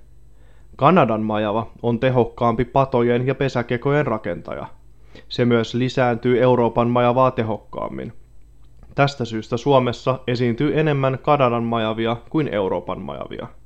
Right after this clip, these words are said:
Majavalla ei ole Suomessa luontaisia petoja, eli niitä ravinnokseen käyttäviä eläimiä. Majavaa voidaan metsästää. Euroopan majavan metsästykseen tarvitaan lupa.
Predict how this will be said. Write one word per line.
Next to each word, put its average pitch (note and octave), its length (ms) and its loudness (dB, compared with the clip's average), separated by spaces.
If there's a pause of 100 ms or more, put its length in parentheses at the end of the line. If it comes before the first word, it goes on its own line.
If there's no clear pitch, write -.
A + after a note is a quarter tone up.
(920)
Majavalla G#2 640 2
ei A#2 60 2
ole C#3 160 2
Suomessa C#3+ 520 0
luontaisia A#2 640 2
petoja, A#2 500 0 (160)
eli A#2+ 200 0
niitä B2+ 280 0
ravinnokseen B2+ 680 -2
käyttäviä C3+ 520 0
eläimiä. - 580 -6 (640)
Majavaa A2+ 520 4
voidaan A2+ 380 0
metsästää. - 720 -6 (680)
Euroopan A#2 560 4
majavan A2+ 340 0
metsästykseen B2+ 800 0
tarvitaan C3 600 0
lupa. - 280 -2